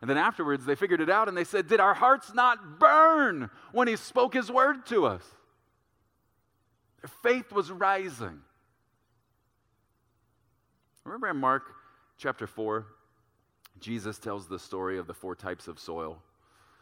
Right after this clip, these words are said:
Of course, because I've become the nerdy gardener, I'm studying everything in Scripture that has anything to do with soil,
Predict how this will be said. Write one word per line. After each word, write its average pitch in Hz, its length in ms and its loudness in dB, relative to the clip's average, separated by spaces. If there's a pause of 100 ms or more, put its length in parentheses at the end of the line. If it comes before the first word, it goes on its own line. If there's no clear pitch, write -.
(180)
Of - 120 -18
course, 113 260 -4
because 98 420 -8
I've 92 180 -6
become 95 280 -10
the 90 80 -10
nerdy 90 300 -6
gardener, 85 400 -6
I'm 85 120 -10
studying 87 500 -10
everything 113 440 -6
in 80 100 -14
Scripture 98 420 -8
that 90 100 -6
has 87 140 -6
anything 113 300 -8
to 98 80 -12
do 95 140 -8
with 87 140 -8
soil, 87 600 -8